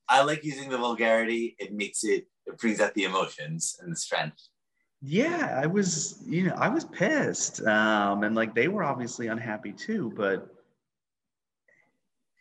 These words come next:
Speaker 2: you know, we, we invest a lot in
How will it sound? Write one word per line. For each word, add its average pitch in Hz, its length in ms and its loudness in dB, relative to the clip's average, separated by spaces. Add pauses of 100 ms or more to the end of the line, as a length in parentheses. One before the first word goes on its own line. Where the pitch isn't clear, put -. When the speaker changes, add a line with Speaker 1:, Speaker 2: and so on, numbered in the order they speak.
(760)
Speaker 2:
you 185 120 -4
know, 117 120 0
we, 147 380 0 (680)
we 170 200 0
invest 139 480 2
a 131 40 0
lot 101 420 0
in 101 720 -2